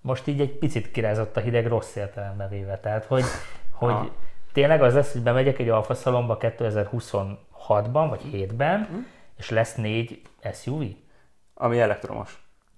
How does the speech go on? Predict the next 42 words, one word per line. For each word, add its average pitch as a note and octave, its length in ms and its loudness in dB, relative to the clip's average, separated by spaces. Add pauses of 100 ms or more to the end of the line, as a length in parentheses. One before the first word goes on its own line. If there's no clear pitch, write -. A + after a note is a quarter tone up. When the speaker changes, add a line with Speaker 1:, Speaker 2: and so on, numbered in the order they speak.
Speaker 1:
Az, G#3 240 4
az, G#3+ 280 0
az, G#3 120 2 (260)
azzal A#3+ 300 6
még C4 120 8
meg D#4 300 8
tudok, B3 180 10 (200)
Speaker 2:
<laughs> C#4 160 -4
Nem, A#3 120 6
Speaker 1:
azzal - 40 4
Speaker 2:
csak C#4+ 120 8
Speaker 1:
még D#4+ 140 2
meg E4 160 4
tudok C#3 220 6
barátkozni, A#2+ 440 6
Speaker 2:
nem, - 20 4
de, - 160 4
Speaker 1:
de - 60 8
Speaker 2:
de - 80 2
ez, F3+ 160 4
de D3 160 8
hide-, F3+ 320 0
ezzel E3 260 0
nagyon A#3+ 200 -4
sokan G2+ 220 -6
nem F2+ 120 -10
tudnak F#2+ 240 -8
megbarátkozni. - 640 -12 (560)
Tehát - 160 -6 (120)
ezt, - 280 -10
ezt, C3+ 260 -4
ezt - 160 -6
kicsit G3 160 6
Speaker 1:
Jó, F3+ 120 8
de C#3+ 120 8
nagyon - 100 8
Speaker 2:
izlegették. E3+ 240 4
Speaker 1:
sokan F3+ 220 0
azzal E3+ 240 6
se C3 160 2
tudnak A#2+ 240 -4
megbarátkozni, C#3 920 2